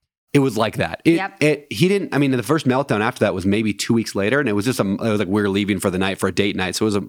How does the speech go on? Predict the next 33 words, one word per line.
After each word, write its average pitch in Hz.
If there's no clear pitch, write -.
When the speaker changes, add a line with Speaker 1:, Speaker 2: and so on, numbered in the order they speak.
Speaker 1:
a 113
more 107
predictable, 92
like, 92
that 107
would 98
make 92
sense. 127
It's 175
silly 226
to 156
think 180
that 135
it -
was 123
such 143
a 131
simple 117
fix, -
and 101
for 113
a 101
year, 117
year 123
and 113
a -
half, 117
even 135
though 131
I 120
knew 131
the 143
answer. 143